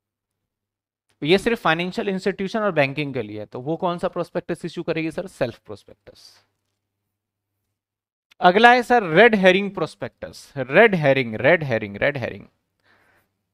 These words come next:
रेड हेरिंग का मतलब simply है मतलब कन्फ्यूजन।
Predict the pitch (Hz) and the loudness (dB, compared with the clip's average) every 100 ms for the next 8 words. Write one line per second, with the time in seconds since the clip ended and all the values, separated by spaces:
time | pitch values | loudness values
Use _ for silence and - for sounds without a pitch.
0 | _ - 170 240 247 226 240 240 233 220 | _ 0 4 6 6 6 4 2 2 0
1 | 220 214 214 202 208 220 170 139 - _ | -2 -4 -2 -4 -4 -2 0 -2 -6 _
2 | _ _ _ _ _ _ _ _ _ _ | _ _ _ _ _ _ _ _ _ _
3 | _ _ _ _ _ _ _ _ _ _ | _ _ _ _ _ _ _ _ _ _
4 | _ _ _ _ _ _ - 160 196 220 | _ _ _ _ _ _ -4 -2 0 0
5 | 202 _ _ _ _ 175 170 165 160 120 | -2 _ _ _ _ -6 -4 -6 -10 -8
6 | 113 | -10